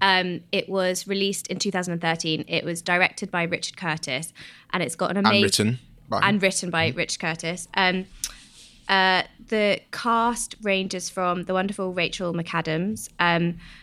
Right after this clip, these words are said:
Speaker 1: to Bill Nighy, Margot Robbie. Um, and, I mean, when you describe the story, it shouldn't sound great, but it works. Essentially,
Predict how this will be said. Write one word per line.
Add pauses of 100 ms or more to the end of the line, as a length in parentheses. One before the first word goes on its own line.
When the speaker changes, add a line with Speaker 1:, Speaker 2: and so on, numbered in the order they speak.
(220)
Speaker 1:
to
Bill
Nighy,
Margot
Robbie. (380)
Um, (180)
and,
I
mean,
when
you
describe
the
story,
it
shouldn't
sound
great, (180)
but
it
works. (400)
Essentially,